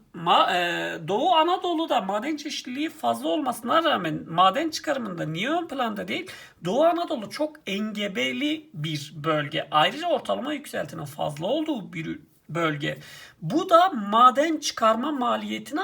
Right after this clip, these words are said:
arttırıyor ister istemez. Doğu Anadolu'da maden çıkartma maliyeti çok yüksek olduğu için birçok madenin, madenin çıkarılması söz konusu olamayabiliyor.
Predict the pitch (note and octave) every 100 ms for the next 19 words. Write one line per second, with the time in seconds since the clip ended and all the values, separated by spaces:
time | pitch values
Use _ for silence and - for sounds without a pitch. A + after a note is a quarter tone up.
0 | F#4+ - F#3 G3+ - A3+ A#3+ A3 E3+ D3
1 | D3 D#3 D#3 D#3 - D#3 D#3 C3+ E3 A3+
2 | E4 F#4+ F#4 F4 A3+ F3 E3+ F3 G#3 E4+
3 | D#4+ - - - - E3+ E3+ D#3+ D#3 D3+
4 | D3 D#3+ B3 B3 - F#3+ - B3+ C#4 B3
5 | F#3 D#3 F3+ D#4 F#4+ B3+ - F3+ G#3 -
6 | - - - G#3+ E4+ - - B3 - A3+
7 | A3 G#3 A3 C#4 G#4 - G3 A3 G#3 A3+
8 | C#4+ G4+ - _ - F4 - C#4 A#3+ A#3+
9 | F#4+ E4+ D#4+ D4+ - B3 A#3 - F#4+ -
10 | _ C#4+ D4 A3+ G3+ D#4+ C4+ A3 F3 D3+
11 | -